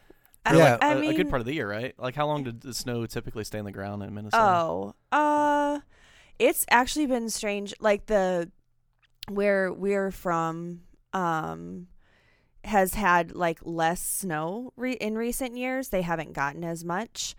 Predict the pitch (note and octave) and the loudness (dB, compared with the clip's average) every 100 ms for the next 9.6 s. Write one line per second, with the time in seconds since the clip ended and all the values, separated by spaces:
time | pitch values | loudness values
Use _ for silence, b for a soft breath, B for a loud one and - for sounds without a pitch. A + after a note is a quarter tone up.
0 | b b - F#2+ F2 C3 F#3+ F3 E3+ E3 | b b -6 -4 -2 0 2 2 0 0
1 | E3+ F3+ F3 - F#3 B2+ F3 - G#3 A#3+ | 0 0 -4 0 2 4 0 -8 -6 6
2 | C#4+ A#3 G#3 G#3 A3+ - C#4+ A#3 C3 C3+ | 10 10 10 6 -2 -8 -8 -6 -2 0
3 | C3+ - - - C3+ A#2 - A2+ G#2+ B3+ | 0 -2 -4 -2 -2 0 0 2 6 8
4 | F4+ C#4 G#4 D4+ C4+ D4 C#4+ C4 A#3+ A#3+ | 6 4 6 6 4 -2 -4 -2 -4 -4
5 | B3 B3 B B B B B B B _ | -6 -8 B B B B B B B _
6 | A#3 A#3+ A3+ A3+ - - - - G#3+ A3+ | 2 2 0 -4 -8 -12 -8 0 2 2
7 | C#4 G#3+ - G#3 G3 - F#3+ F#3+ G3 E3+ | 0 -2 2 2 2 0 -6 -4 -2 -4
8 | - F#3+ F3+ E3+ D3+ F3+ F#3 F#3+ G3+ F3 | -2 -2 0 0 0 -2 -2 -2 -4 -4
9 | - F#3 F3 E3+ E3+ | -4 0 0 0 -2